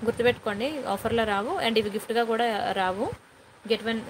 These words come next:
గిఫ్ట్గా కూడా రావు, ఇవి సెపరేట్ అనమాట, సెపరేట్గా మీకు మంచి ఆఫర్లో పెడుతున్నాను ఇవి, ఓకేనా? ఇలా వస్తాయి అనమాట, చిన్న చైన్కి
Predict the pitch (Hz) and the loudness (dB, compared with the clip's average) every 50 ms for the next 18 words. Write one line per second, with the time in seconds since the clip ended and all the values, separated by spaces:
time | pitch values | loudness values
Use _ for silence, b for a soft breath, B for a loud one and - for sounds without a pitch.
0 | 196 190 202 - 226 214 220 208 214 208 214 202 190 180 185 220 311 480 - - | -6 -8 -6 -6 -4 -4 -4 -2 -2 -2 -2 -2 -2 -4 -4 -4 -8 -8 -10 -16
1 | - - - - - - - 214 208 220 214 220 - - 202 - - 240 240 226 | -20 -20 -20 -20 -18 -12 -10 -8 -6 -4 -4 -4 -4 -6 -8 -6 -6 -6 -4 -4
2 | 208 202 190 180 165 247 302 - 247 - - 214 208 226 214 226 220 208 202 - | -6 -6 -6 -4 -4 -4 -4 -4 -4 -4 -4 -4 -4 -2 -4 -4 -4 -4 -6 -6
3 | - 196 190 190 - - - B B B B - - 220 214 214 - 226 190 - | -6 -8 -10 -10 -10 -14 -18 B B B B -14 -8 -6 -4 -2 0 0 0 0
4 | - 220 226 214 208 190 165 - 196 190 185 185 175 190 240 381 508 - - - | 0 0 0 2 0 0 -2 -2 -4 -4 -4 -4 -4 -4 -4 -4 -4 -8 -12 -20
5 | - - - - - - - - 208 208 - 254 403 370 269 214 220 220 - 247 | -12 -8 -6 -6 -6 -8 -10 -10 -6 -2 -2 0 2 4 4 4 4 4 0 -2
6 | 220 202 190 185 202 196 - 233 202 202 208 220 208 202 202 - - 214 190 190 | -2 -2 -2 -4 -4 -2 -2 -2 -2 0 -2 -2 -2 -2 -2 -2 -2 -2 -2 -4
7 | 202 208 - 339 415 | -4 -6 -4 -2 -2